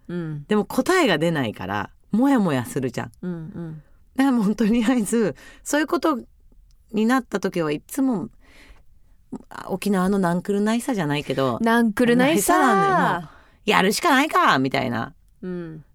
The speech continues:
Speaker 2: ので、決断しちゃってるかな。
Speaker 1: でもそういうフレーズ持っとくの大切かも。
Speaker 2: 大切だと思う。
Speaker 1: ね。口にして、ちょっとそこで自分のちょっとした切り替えになるっていうか。
Speaker 2: うん。
Speaker 1: いいね、ナンクルナイサー。
Speaker 2: ナンクルナイサー。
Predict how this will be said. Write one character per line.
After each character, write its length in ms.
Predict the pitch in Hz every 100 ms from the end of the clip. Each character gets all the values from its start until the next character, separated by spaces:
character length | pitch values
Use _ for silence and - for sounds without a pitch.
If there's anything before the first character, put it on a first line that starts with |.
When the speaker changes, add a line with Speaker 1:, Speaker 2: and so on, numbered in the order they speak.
| 220
Speaker 2:
の 200 | 247 302
で、 380 | 339 294 - - - - _ _ _ _ - _ - _ -
決 280 | - 185 -
断 180 | 175 156
し 60 | -
ち 60 |
ゃ 20 |
っ 40 | 139
て 120 | -
る 80 | 139
か 120 | -
な。 100 | - - -
Speaker 1:
で 80 | -
も 80 | 214
そ 140 | -
う 20 | 359
い 40 | 539
う 40 |
フ 100 | -
レ 60 | 466 480 480
ー 40 |
ズ 100 | 453
持 140 | 403 440
っ 20 |
と 100 | -
く 100 | -
の 100 | 180
大 240 | 160 190 226
切 240 | 339 -
か 120 | 359
も。 220 | 349 180 - _ _ _ _ _
Speaker 2:
大 200 | - 135
切 300 | 131 139 -
だ 80 | 143
と 140 | - -
思 80 |
う。 20 | 226
Speaker 1:
ね。 260 | 277 277 - - - _ - - - -
口 260 | - -
に 160 | 392 392
し 120 | -
て、 260 | 427 427 196
ち 100 | 277
ょ 40 |
っ 20 |
と 60 | 254
そ 140 | 247
こ 140 | 247 381
で 120 | 415
自 140 | 311
分 220 | 294 349 359
の 180 | 349
ち 120 | 294 302
ょ 20 |
っ 20 |
と 100 | 339
し 40 |
た 80 | -
切 140 | - 190
り 80 | 214
替 120 | 247
え 60 |
に 60 | 247
な 100 | 247
る 60 | 190
っ 40 |
て 140 | -
い 20 | 160
う 20 |
か。 120 | -
Speaker 2:
う 40 | 139
ん。 320 | 123 117 135 - - _ -
Speaker 1:
い 80 | 466
い 20 |
ね、 80 | 240
ナ 160 | 185 196
ン 80 |
ク 100 | 214
ル 100 | 269
ナ 120 | 254 247
イ 40 |
サ 160 | - 156
ー。 40 |
Speaker 2:
ナ 80 | 156
ン 80 | 139
ク 100 | 160
ル 80 |
ナ 160 | 156 151
イ 60 | 139
サ 120 |
ー。 40 | -